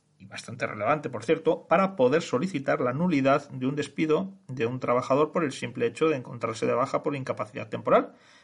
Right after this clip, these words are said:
con independencia de la duración de la misma.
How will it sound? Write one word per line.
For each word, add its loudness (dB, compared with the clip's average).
con -2
independencia 0
de -2
la 2
duración -6
de 0
la 2
misma. -2